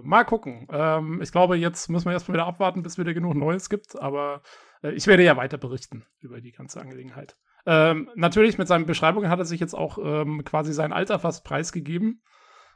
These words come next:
Äh, der Jüngste ist er nicht mehr, wenn er noch, äh, sonntags, äh, Captain Kirk gesehen hat. Ich glaub, das ist schon eine Weile her, <laughs> dass das sonntags gelaufen ist.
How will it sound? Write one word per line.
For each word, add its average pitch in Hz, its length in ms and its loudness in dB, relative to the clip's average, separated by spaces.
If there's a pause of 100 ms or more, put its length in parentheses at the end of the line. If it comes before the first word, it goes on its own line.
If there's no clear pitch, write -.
(120)
Äh, 156 280 2
der 160 100 2
Jüngste 208 280 4
ist 185 120 2
er 180 60 4
nicht 233 180 0
mehr, 208 260 2
wenn 185 120 -4
er 180 80 -2
noch, 175 320 -4
äh, 160 180 -2
sonntags, 185 760 -2
äh, 160 440 -8
Captain - 280 -10
Kirk 190 200 -2
gesehen 160 200 -4
hat. 175 80 -4
Ich - 60 -12
glaub, 170 140 -8
das 165 100 -6
ist 175 100 -6
schon 180 140 -4
eine 147 100 -4
Weile 185 220 2
her, 180 160 -2
<laughs> - 0 -
dass 180 200 -2
das - 160 -2
sonntags 165 320 -2
gelaufen 143 400 -4
ist. 202 220 -10